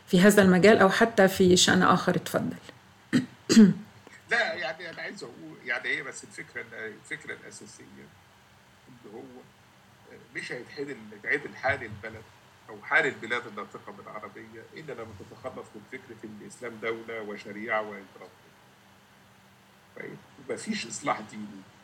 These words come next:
Speaker 2: أو إن إحنا نخلص من هذا النوع من الإسلام ونتيح الفرصة لإسلامات تانية إلا بالحرية. الحرية جوه إطار، مش الحرية الفوضوية،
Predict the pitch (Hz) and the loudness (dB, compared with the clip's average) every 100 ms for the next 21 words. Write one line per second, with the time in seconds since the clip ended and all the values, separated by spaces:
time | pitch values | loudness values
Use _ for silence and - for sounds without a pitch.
0 | _ _ _ _ _ _ _ _ _ _ | _ _ _ _ _ _ _ _ _ _
1 | - 104 104 - - - - 107 - 104 | -14 -10 -6 -6 -4 -4 -4 -6 -8 -6
2 | 101 120 - 107 131 127 104 104 113 117 | -4 -2 -2 -2 -4 -6 -8 -14 -8 -8
3 | 107 107 131 117 104 190 190 107 - 143 | -8 -8 -6 -6 -8 -6 -6 -8 -4 -4
4 | - - 95 - 107 104 107 110 101 131 | -4 -12 -16 -16 -14 -10 -10 -10 -6 -4
5 | 147 - 117 113 107 104 104 - - - | -6 -6 -6 -4 -6 -6 -10 -18 -20 -6
6 | - - 143 123 123 104 117 - 107 92 | -4 -2 -4 -4 -8 -8 -8 -6 -6 -8
7 | 87 - - _ _ _ _ - - 117 | -14 -20 -20 _ _ _ _ -14 -8 -6
8 | 110 185 160 139 165 139 107 - - 98 | -2 0 0 -2 -4 -4 -6 -4 -4 -4
9 | - - - - _ _ _ - - - | -8 -20 -20 -20 _ _ _ -18 -14 -10
10 | 113 104 131 156 120 - 131 110 113 113 | -8 -4 -4 -2 -4 -2 -4 -2 -4 -4
11 | 117 95 | -6 -8